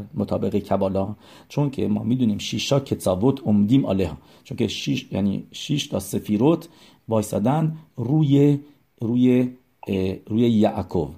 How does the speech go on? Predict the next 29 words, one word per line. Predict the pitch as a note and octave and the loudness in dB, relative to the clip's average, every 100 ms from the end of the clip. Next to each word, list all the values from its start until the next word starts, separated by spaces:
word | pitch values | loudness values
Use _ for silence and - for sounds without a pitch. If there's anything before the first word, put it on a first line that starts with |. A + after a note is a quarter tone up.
| - _ _ | -20 _ _
که | F2+ | -2
یعنی، | G2+ G2 G2+ | 0 -2 -2
اه، | G2 F2+ E2+ | -2 0 -2
که | F2 G2+ | -4 -4
باشه | F#2+ G#2+ - A2 | 0 0 0 0
یعنی | F#2+ G2 G#2 | 2 2 0
تیفرت. | - G#2+ - A2+ F2 D#2 - - _ _ _ - | -2 -6 -2 -2 -2 -6 -14 -20 _ _ _ -2
اینا، | G#2+ A2 G#2 - | 2 2 0 -4
اینا | F#2+ G2 C3 - - _ _ _ _ _ - | -4 0 0 0 -8 _ _ _ _ _ -14
شش | - A#2 | -6 -4
تا | - | -2
سفیروت، | G2+ G#2 - C3+ B2+ | -2 -4 -2 0 0
خسد، | A#2+ A2+ A2+ F#2+ | -2 -2 -4 -4
گبورا، | F#2 G#2+ G#2 G2+ | -6 -2 -2 -2
تیفرت، | - - G#2+ F#2+ | -6 -4 -2 -2
نצחות، | G#2 F2+ F2+ G2 | -4 -4 -4 -6
یسود، | F2+ - G2+ | -6 -6 -4
ملخوت، | F2+ - - B2 F3 - - _ | -4 -6 -2 0 0 -4 -20 _
که | B2 | -2
م-، | A2+ - A2+ - | 0 0 -6 -10
اینا | - G#2+ | -4 -2
می‌شن | G2+ - | -4 -6
شی-، | - - C3+ | -8 -6 -2
بدون | B2 A#2+ G#2+ | 0 2 2
ملخوت | G2+ G2 A2+ E2+ | 0 -2 -4 -6
می‌شن | F#2 G2 | -4 -4
شش | F2+ C3+ B2+ | -4 -4 -2
تا، | D#3+ D#3+ D#3+ - - - A#2 | 0 0 -2 -14 -20 -10 2
و | F#3 F#3 E3 | 4 4 2